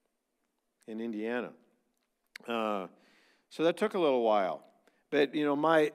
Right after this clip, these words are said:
<clears throat> my unbelief, my lack of consecration was keeping me out of the things that God had for us, and, and then ultimately for other people, too. So my stubbornness, my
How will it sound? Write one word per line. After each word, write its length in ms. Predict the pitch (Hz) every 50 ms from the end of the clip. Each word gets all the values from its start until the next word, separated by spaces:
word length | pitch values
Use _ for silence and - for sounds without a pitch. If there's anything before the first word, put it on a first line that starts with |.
| - -
<clears throat> 340 | 185 170 156 117 107 -
my 240 | - 127 139 143 135 - -
unbelief, 840 | - 165 196 208 196 151 143 135 143 170 190 160 117 104 95 - - - _ _ -
my 160 | 123 123 123
lack 440 | 123 127 135 143 160 175 170 - 151
of 180 | 131 107 -
consecration 920 | - 139 139 139 127 - - 110 - - 139 143 151 139 - - 113 107 104
was 140 | 107 104
keeping 560 | - - - 165 165 160 - 143 131 120 113 110
me 240 | 110 107 107 98 - - - - - -
out 200 | 120 135 135 127
of 160 | 127 110 101
the 140 | 110 113 104
things 420 | - - 135 131 127 123 117 95
that 200 | - 107 95 95
God 240 | 101 101 101 98 95
had 280 | 98 110 104 98 92
for 260 | - - 107 101 98 107
us, 300 | 120 131 131 - - - _ _ _ _ _
and, 140 | - 117 120
and 240 | 123 - 127 127 127
then 140 | 123 117 -
ultimately 440 | - 131 143 - 131 113 113 113
for 160 | 110 - 123 110
other 140 | 104 95
people, 360 | 92 - - 156 151 - - -
too. 200 | - 156 131 - _ _ _ _ _ _ _ _ _ _ _ _ _ _ _ _ _ _ - - - _ _
So 400 | - - 147 135 127 120 110 - - - - _ _
my 220 | - 117 131 147 160
stubbornness, 920 | - - - - - 170 175 175 156 170 160 139 135 131 127 123 123 -
my 320 | 123 127 131 143 151 160